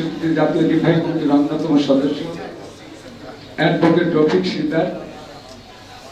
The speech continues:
আমাদের প্রিয় নেত্রী জাতীয় নির্বাহী কমিটির অন্যতম সদস্য বিলকিস, বিলকিস ইসলাম, যিনি মৎস্যজীবী দলের দীর্ঘদিন নেতৃত্ব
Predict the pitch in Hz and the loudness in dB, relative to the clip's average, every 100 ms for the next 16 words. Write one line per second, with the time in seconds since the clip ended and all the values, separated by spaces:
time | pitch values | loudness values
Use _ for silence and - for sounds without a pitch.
0 | - - - - - - - - 156 175 | -18 -16 -18 -18 -18 -14 -12 -8 -4 2
1 | 180 180 165 175 165 165 - 196 - - | 2 2 0 2 2 0 2 2 2 0
2 | - - - - - - 160 165 190 175 | -6 -10 -16 -18 -18 -2 2 4 4 2
3 | 160 156 175 165 165 160 165 160 156 - | 0 0 -2 -2 -4 -4 -4 -4 -6 -8
4 | - - 151 151 147 139 120 107 - - | -10 -12 -10 -6 -4 -2 -2 -2 -4 -8
5 | - - - - - - - - - 160 | -12 -12 -14 -14 -14 -14 -14 -10 2 4
6 | 160 180 - - - 139 160 160 170 170 | 4 4 2 -4 -8 -6 -2 0 0 -4
7 | 147 160 165 170 - - - - - - | -4 -2 -2 0 -2 -6 -8 -12 -12 -12
8 | - - - - 165 170 175 - - - | -12 -12 -12 0 4 4 2 0 -4 -8
9 | - - 175 180 196 185 175 - 160 160 | -10 0 2 2 0 -2 -4 -2 -2 0
10 | 147 135 - - - - - - - 170 | 4 6 4 2 -4 -10 -12 -12 0 4
11 | 175 180 190 190 - 175 180 180 | 6 6 8 6 4 2 2 2